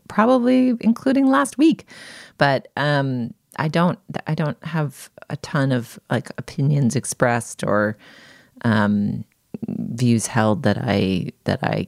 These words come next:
can think of that I, um, you know, that I would go back and change. But I do, I do remember the feedback on that segment.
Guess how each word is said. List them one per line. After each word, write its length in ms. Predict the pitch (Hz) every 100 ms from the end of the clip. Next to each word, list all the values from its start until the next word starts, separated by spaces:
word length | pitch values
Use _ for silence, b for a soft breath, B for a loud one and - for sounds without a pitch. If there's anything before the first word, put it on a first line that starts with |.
| -
can 200 | 117 107
think 280 | - 117 -
of 280 | - - -
that 160 | - -
I, 500 | - 101 110 127 131 _ -
um, 680 | 135 98 101 - 151 147 - _ _ _ _ _ _ _ -
you 160 | 127
know, 100 | - -
that 120 | 104
I 80 | 107
would 140 | 113 110
go 100 | -
back 220 | - -
and 100 | 117
change. 320 | - - -
But 140 | 143
I 100 | 135
do, 640 | 135 160 151 147 143 139 135 b b b b b b b b b
I 60 | 127
do 260 | 127 120
remember 340 | 120 110 104 104
the 100 | 104
feedback 480 | - 101 95 101 -
on 160 | 98
that 200 | 92 -
segment. 460 | - 92 90 85